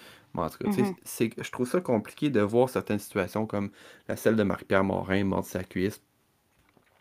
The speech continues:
Speaker 1: Tu sais, pour X, Y raison, pourquoi t'as fait ça, ma grande ?
Speaker 2: Ben,
Speaker 1: Tu sais,
Speaker 2: dans
Speaker 1: oui,
Speaker 2: le fond,
Speaker 1: tu sais.
Speaker 2: je, je sais pas si t'as vu son entrevue à Tout le monde en parle.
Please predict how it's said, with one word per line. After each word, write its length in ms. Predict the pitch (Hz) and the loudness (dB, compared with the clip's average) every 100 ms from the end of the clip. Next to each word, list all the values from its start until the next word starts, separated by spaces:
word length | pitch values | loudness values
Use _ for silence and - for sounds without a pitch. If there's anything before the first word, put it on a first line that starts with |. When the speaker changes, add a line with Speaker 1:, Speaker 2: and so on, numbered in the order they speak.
| _ _ | _ _
Speaker 1:
Tu 60 | - | -4
sais, 100 | 127 | -2
pour 360 | 123 104 - _ _ | 0 -2 -2 _ _
X, 220 | - - - | -10 -6 -4
Y 280 | 190 113 - | 0 -2 0
raison, 400 | 92 95 117 - | 0 2 0 0
pourquoi 240 | - - | -4 -4
t'as 160 | 240 95 | -4 -6
fait 320 | 95 - 95 | -8 -6 -6
ça, 240 | - 110 113 | -2 0 2
ma 160 | 98 | 0
grande ? 280 | 90 101 113 - _ _ _ - - - - | 0 0 -2 -8 _ _ _ -20 -20 -20 0
Speaker 2:
Ben, 160 | 214 240 | 6 10
Speaker 1:
Tu 200 | 233 214 | 10 10
sais, 60 | |
Speaker 2:
dans 140 | 220 226 | 10 10
Speaker 1:
oui, 60 | |
Speaker 2:
le 40 | 233 | 8
fond, 500 | - 269 311 370 285 - | 6 8 8 6 0 -2
Speaker 1:
tu 220 | - 123 | 2 2
sais. 20 | - | 0
Speaker 2:
je, 380 | 233 233 233 226 | -2 2 2 2
je 80 | 220 | -2
sais 120 | 226 233 | -4 0
pas 160 | 320 | 0
si 120 | 359 | 0
t'as 140 | - 233 | 0 0
vu 160 | 208 | 0
son 180 | 277 240 | -2 0
entrevue 520 | 208 196 202 190 233 254 | 0 0 -4 -2 2 8
à 380 | 208 185 180 185 | 10 12 10 6
Tout 80 | |
le 60 | 196 | 0
monde 120 | 190 | 4
en 80 | 190 | 4
parle. 200 | 208 285 | 8 6